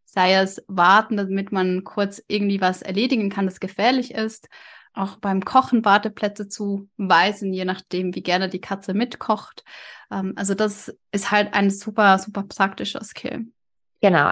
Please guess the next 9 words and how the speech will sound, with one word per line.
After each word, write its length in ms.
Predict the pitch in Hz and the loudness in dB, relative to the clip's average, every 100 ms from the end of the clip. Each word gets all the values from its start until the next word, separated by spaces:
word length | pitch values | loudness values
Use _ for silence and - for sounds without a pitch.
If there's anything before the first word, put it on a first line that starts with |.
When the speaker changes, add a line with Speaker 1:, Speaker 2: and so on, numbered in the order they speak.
| - | 0
Speaker 2:
also 220 | 190 196 | -4 0
bei 180 | - 190 | 2 4
mir 720 | 196 190 - - 202 214 196 | 4 2 -2 0 4 4 2
ist 240 | 214 - | -2 -4
auch 120 | 208 | -4
tatsächlich 640 | - 196 190 190 190 208 - | -4 -6 -2 -4 -4 -8 -2
so, 180 | 226 226 285 - - _ | 0 0 -4 -14 -20 _
ich 140 | - | -12
verbinde, 580 | - 233 226 233 247 233 | 2 2 6 8 8 4